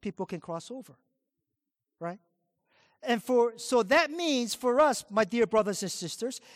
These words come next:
as brothers and sisters, as a holy priesthood, we are called to build a bridge for others to cross over to draw near to God, as I said earlier. We are the bridge builder.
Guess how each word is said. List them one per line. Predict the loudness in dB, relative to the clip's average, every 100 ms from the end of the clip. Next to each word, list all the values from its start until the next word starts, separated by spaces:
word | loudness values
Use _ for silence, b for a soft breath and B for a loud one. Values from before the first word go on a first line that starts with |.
| B
as | -2 2
brothers | 4 4 4 -2
and | -4
sisters, | -4 -6 -6 -8 -10 B B
as | 0
a | 0
holy | 2 4 6 4
priesthood, | 0 -4 -4 -2 -6 B B
we | 0 6
are | 6
called | 4 4 4 4
to | 0
build | -6 -4 -2 -2
a |
bridge | -4 -4 0 4 4 2 -4 -12 -12 b -4
for | 0
others | 4 4 4
to | -2
cross | -4 2 0 0
over | 2 4 4 0
to | -4
draw | 0 4 4
near | 2 -4 -4
to | -2
God, | 2 4 2 B
as | -2
I | 0
said | 2 0
earlier. | 0 -2 -4 -8 b b
We | 0 4 6
are | 8 8 6 2
the | -2
bridge | -2 -4 -4 -4
builder. | -2 0 -2